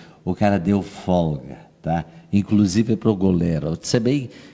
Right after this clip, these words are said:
que deve ter sido treinado pelo Guaíba, né? Porque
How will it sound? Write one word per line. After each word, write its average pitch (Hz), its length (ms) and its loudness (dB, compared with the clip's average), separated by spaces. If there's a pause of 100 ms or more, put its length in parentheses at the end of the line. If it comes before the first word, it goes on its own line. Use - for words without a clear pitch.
(120)
que 117 140 2
deve 113 240 4
ter 107 220 0
sido 117 320 -2
treinado 98 500 0
pelo 104 260 0
Guaíba, 98 680 2
né? 73 240 -8 (100)
Porque 87 460 0